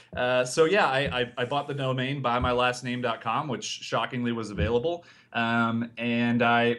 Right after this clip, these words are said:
I started an auction 'cause I figured that, you know, just setting a price for it seemed really arbitrary. Um, and I didn't think, like, the dollar per day pricing thing that I had used for years would work, and I was kinda tired of it anyway.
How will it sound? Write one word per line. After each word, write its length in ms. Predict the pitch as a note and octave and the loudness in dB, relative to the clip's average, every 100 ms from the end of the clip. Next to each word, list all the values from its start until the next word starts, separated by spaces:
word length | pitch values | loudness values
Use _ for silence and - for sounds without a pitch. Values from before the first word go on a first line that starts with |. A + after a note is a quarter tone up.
| - | -2
I 80 | B2 | -4
started 380 | - C#3 C#3+ D3 | 2 2 2 2
an 120 | C3 | 2
auction 420 | B2 F3 - G2+ | 2 2 -2 -6
'cause 180 | G2+ A#2 | -4 -2
I 80 | A#2+ | -2
figured 320 | - C#3 C3 | 0 2 4
that, 260 | B2 A#2+ - | 2 -2 -2
you 60 | |
know, 260 | A#2+ A2 - | -4 -4 -6
just 240 | - D#3 - | -2 0 4
setting 240 | D#3+ D#3 | 2 4
a 60 | C#3 | 0
price 340 | C3+ C#3 D3 | 0 0 0
for 240 | - D#3+ F3 | -2 0 0
it 80 | - | -2
seemed 240 | B2+ B2 | -4 -2
really 220 | C3 A#2+ | 0 -2
arbitrary. 680 | G#2 B2 C#3 C#3 D#3 E3 F3+ - - - | 2 2 0 -2 0 0 -4 -14 -20 -4
Um, 400 | A2+ A2+ A#2 A#2 | 0 2 2 0
and 80 | B2 | 0
I 60 | |
didn't 220 | A#2+ C#3+ C3 | 2 2 -2
think, 300 | C#3+ C#3 C3+ | 0 -2 2
like, 180 | A2+ G#2+ | 0 0
the 80 | |
dollar 320 | G#2+ A#2+ A#2+ B2 | -2 2 2 2
per 80 | |
day 140 | C3 B2 | -2 -6
pricing 360 | B2+ B2 C3 C3 | -2 -2 -2 -6
thing 140 | C3+ | -6
that 100 | A#2+ | -4
I 100 | A2 | -4
had 160 | A#2 G2+ | -4 -4
used 360 | A2+ B2 A#2+ | -2 -2 -4
for 180 | - A2+ | -8 -6
years 360 | A2 A#2+ C3+ A2 | -2 2 2 0
would 140 | G#2+ | -8
work, 320 | F#2+ B2+ D#3+ | 0 2 2
and 100 | B2+ | -2
I 60 | G2 | -4
was 80 | G2 | -4
kinda 220 | - G#2 | -4 -6
tired 280 | G2+ G#2 G#2+ | -2 0 0
of 80 | G2+ | -2
it 80 | |
anyway. 420 | G2 A#2 D3 E3 | -4 0 2 2